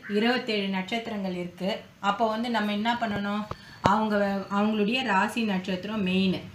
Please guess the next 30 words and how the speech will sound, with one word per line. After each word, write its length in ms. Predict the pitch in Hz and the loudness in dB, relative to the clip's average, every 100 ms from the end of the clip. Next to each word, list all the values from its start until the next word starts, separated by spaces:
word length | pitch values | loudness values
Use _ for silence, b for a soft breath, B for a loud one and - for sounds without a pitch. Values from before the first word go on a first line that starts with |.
| B B | B B
அப்படி 260 | 202 196 202 | 0 2 0
தெரியாதவங்க 800 | 226 240 285 269 226 208 190 180 196 - - | 2 2 2 2 0 -2 0 0 0 -2 0
அந்த 280 | 196 214 | 2 4
டைமுக்கு 540 | 202 208 214 285 277 233 | 2 4 6 4 0 -4
ஃபோன் 300 | - 240 262 240 | -4 -4 -2 -2
பண்றதை 400 | 208 196 185 185 | -2 -2 0 0
வச்சு 280 | 180 262 | 0 -2
நம்ம 200 | 262 214 | -2 -2
பிரசனை 500 | 190 214 214 285 269 214 - - | -2 0 0 2 0 0 -2 -4
ஆறுடும், 480 | 196 208 196 180 - - | 0 2 2 0 -4 -4
அந்த 280 | 202 208 208 | 0 2 2
மாதிரி 260 | 202 208 | 2 0
சொல்றது. 500 | 226 202 180 180 165 - B B | 0 0 0 -2 -4 -8 B B
அந்த 280 | 208 240 254 | 4 6 6
மாதிரி 280 | 262 277 269 | 2 2 0
சொல்லும்போது 520 | 254 240 240 240 262 | 0 0 0 0 2
அவங்களுக்கு 420 | 247 226 233 226 | 2 4 2 0
வந்து 140 | 226 247 | -2 -2
அந்த 160 | 226 | 0
வசிய 420 | 202 202 - 277 | 2 0 0 0
சக்தியும் 440 | 254 233 - 233 240 | 0 -2 -4 -4 -2
வசிய 360 | 214 214 247 | -2 -4 -2
மை 360 | 233 208 208 226 | -2 0 0 0
கொடுக்கும்போது 640 | 226 226 220 196 214 285 | -2 -2 -2 -2 -4 -4
கண்டிப்பா 420 | - 214 214 233 240 | 0 2 0 0 2
அது 180 | 220 190 | 2 -2
சக்ஸஸ்ஃபுல் 600 | 190 185 247 240 208 190 | -4 -2 -4 -2 -4 -4
கொடுக்கும். 420 | 196 185 226 196 | -6 -4 -2 2
ஹண்ட்ரட் 320 | 190 214 226 | 2 2 0
அண்ட் 200 | 220 196 | -2 -4